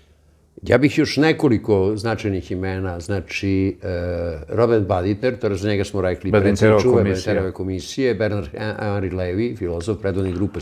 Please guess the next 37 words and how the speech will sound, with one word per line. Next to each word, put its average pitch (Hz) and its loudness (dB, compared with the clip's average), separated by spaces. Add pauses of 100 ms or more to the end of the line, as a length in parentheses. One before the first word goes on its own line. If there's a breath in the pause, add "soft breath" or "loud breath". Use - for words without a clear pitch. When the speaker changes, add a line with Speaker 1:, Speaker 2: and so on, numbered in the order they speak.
(120)
Speaker 2:
To 113 6
onaj 110 6
iz 107 4
Speaker 1:
srbomrzitelja. 113 2
Speaker 2:
Francuske. 104 2 (520 loud breath)
Speaker 1:
S-, - -10 (160)
predvodnik 117 4
grupe 131 4
sr-, 85 -8
srbomrzitelja, 85 -6
Speaker 2:
Da, 110 6
Speaker 1:
veliku 110 6
Speaker 2:
ko-, 107 6
koje 135 6
Speaker 1:
ekipu. 120 2
Speaker 2:
su, 135 2
koje 127 4
ste, 123 0
Dra-, 127 2
Dragan, 123 4
ovaj 113 4
Marković, 117 0
e, 117 2 (300)
ovde 107 0
dočekivao 104 2
i 101 2
ljubio. 104 0
Speaker 1:
Da. 82 -6 (760 loud breath)
Speaker 2:
A 113 2
Speaker 1:
Andre- 117 6
Speaker 2:
taj 131 8
Marković, 127 2
režiser, 120 0
je 127 0
u 120 0
stvari 117 0
sin 120 2